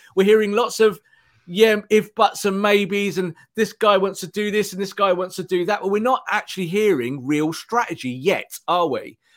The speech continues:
So I think with Qatar, we're still being told by people that, that this is not the Qatar royal family, this is not the Qatar hierarchy.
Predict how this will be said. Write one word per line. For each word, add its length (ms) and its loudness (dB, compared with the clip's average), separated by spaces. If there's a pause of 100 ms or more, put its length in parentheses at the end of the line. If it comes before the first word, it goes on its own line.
(100)
So 320 0
I 100 0
think 180 -6
with 140 -4
Qatar, 640 -4 (1200)
we're 140 -2
still 220 2
being 160 -2
told 220 4
by 80 6
people 280 0
that, 140 -4
that 180 0
this 260 -6
is 60 -12
not 180 2
the 60 -8
Qatar 380 0
royal 140 2
family, 300 0
this 160 -8
is 100 -12
not 160 -4
the 60 -12
Qatar 680 0
hierarchy. 840 -2